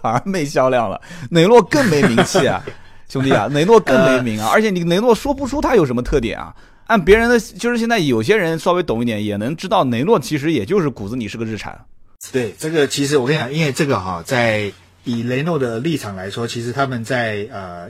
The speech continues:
Speaker 2: 亚洲地区经营的不是那么的好。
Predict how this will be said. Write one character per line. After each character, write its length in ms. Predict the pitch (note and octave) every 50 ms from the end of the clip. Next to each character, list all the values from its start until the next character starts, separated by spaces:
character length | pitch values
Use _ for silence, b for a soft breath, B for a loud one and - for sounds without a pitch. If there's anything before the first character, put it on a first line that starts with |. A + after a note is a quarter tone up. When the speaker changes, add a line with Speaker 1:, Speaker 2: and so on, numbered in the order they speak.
| -
Speaker 2:
亚 240 | G#2 G#2 F#2+ F2+ F2+
洲 220 | F#2 C3 B2 B2 A#2+
地 200 | - B2+ A#2 G#2+
区 300 | - - A#2+ A2 A2 G#2+
经 300 | G#2+ - C3 C3 C3+ B2
营 200 | G2+ G2 F#2+ F#2
的 220 | F#2+ F#2 F2+ F2+
不 240 | F2 _ - F#2 F#2+
是 360 | - - - A#2 G#2+ G2+ F#2+
那 180 | F#2+ A2 A#2+ A2
么 160 | G2 F#2 F2 E2+
的 140 | - E2+ D#2
好。 300 | - - - C#2+ -